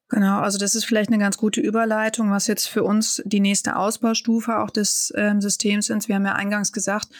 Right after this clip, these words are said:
natürlich muss ich als Unternehmen auch wissen, welche Skills und Kompetenzen habe ich denn in der Organisation, ja? Und, ähm,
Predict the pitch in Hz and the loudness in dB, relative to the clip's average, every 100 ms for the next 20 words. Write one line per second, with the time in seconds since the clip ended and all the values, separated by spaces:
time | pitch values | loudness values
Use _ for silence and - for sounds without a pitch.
0 | - - 196 208 220 196 208 226 190 190 | -20 -6 0 2 4 4 2 0 -2 0
1 | 196 202 190 196 214 214 - 190 180 214 | 0 0 0 2 2 0 -2 -2 0 0
2 | 220 190 196 208 190 - 214 226 196 - | 2 0 0 -2 -2 0 2 2 -2 -2
3 | 196 - - 190 208 - 220 220 - - | -2 -2 -2 0 2 2 0 0 -10 -8
4 | - 214 214 202 196 202 196 190 196 190 | -4 0 0 -2 0 0 0 0 0 0
5 | 135 185 185 - 190 180 170 170 202 226 | 0 -2 -2 -2 -2 -2 -2 0 -2 -2
6 | 180 - - 190 190 190 | -4 -4 -4 -2 -2 -4